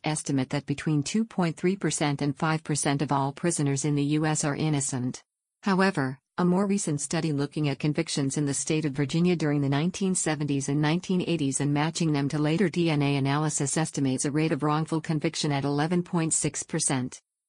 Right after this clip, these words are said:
A twenty fourteen study published in Proceedings of the National Academy of Sciences made a conservative estimate that four point one percent of inmates awaiting execution on death row in the United States are innocent,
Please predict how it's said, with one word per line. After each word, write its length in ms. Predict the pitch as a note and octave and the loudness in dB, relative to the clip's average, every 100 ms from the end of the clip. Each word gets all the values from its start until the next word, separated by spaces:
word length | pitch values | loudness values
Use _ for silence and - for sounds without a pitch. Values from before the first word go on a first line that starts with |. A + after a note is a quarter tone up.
| - | -4
A 60 | F#3+ | -4
twenty 320 | - G3+ A3 | 0 2 2
fourteen 540 | A3 F3+ E3+ - E3 D#3 | 2 2 0 0 -2 -2
study 320 | - D3+ D#3 | -2 -2 -2
published 500 | - E3 C#3+ C3 - | -2 0 0 -2 0
in 140 | D3 | 0
Proceedings 600 | - C#3+ F3 E3+ E3 D3 | 0 -2 0 2 2 0
of 80 | D3 | 0
the 80 | C#3+ | 0
National 500 | C#3 D3+ - E3 D#3+ | 0 0 -2 -2 -2
Academy 600 | - D#3 D#3 D#3 C#3+ C3+ | -2 -2 0 0 2 0
of 80 | B2 | -2
Sciences 640 | E3+ D#3 D3 C#3 C#3+ D3 | -2 0 -2 -2 -2 0
made 180 | D3 D3 | 0 0
a 60 | |
conservative 640 | - D3+ - D#3+ D#3+ D3+ D3 | 0 0 2 2 2 0 0
estimate 440 | D3+ - C#3 B2+ | -2 -2 0 0
that 200 | D3 - | -2 -4
four 180 | F3+ F#3+ | -2 -2
point 300 | - E3+ D#3 | 0 -2 0
one 220 | D#3 D#3 | 0 0
percent 360 | D3+ D3+ D3+ C#3+ | 0 0 0 0
of 120 | D3 | 0
inmates 420 | - F3 D#3 C#3 | 2 4 4 2
awaiting 380 | D3+ D3 C#3+ D3+ | 0 0 0 0
execution 640 | D#3 - D3+ - E3+ - C3+ | 0 -2 -4 -2 -2 0 0
on 140 | C3 | 0
death 320 | C3 D3+ - | 0 -2 -2
row 160 | D#3+ C#3+ | 0 0
in 80 | C#3+ | 0
the 100 | C#3+ | 0
United 400 | C#3+ C#3+ D3+ - | 0 0 -2 -2
States 380 | - C#3+ C3+ | -2 0 0
are 80 | D3+ | -2
innocent, 680 | - E3 D#3 - C3+ C3+ | 0 0 0 0 -2 -4